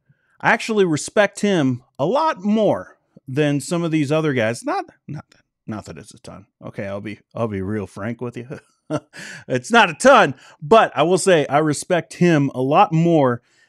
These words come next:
as a, a theological teacher than I would say, like, Brian,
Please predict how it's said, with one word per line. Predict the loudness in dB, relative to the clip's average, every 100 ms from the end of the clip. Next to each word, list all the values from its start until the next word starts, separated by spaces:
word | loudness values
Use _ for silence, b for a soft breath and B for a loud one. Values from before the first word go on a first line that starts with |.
| _
as | -2 0 0 -2 -4 -8
a, | -4 -4 -2
a | -6
theological | -4 -2 0 0 -2 -8
teacher | -8 -6 -6 -4 -4 -4 _ -6
than | 0 2
I | 2
would | 2 0 0
say, | -2 -2 0
like, | -2 -6 -2
Brian, | 0 0 0 0 -2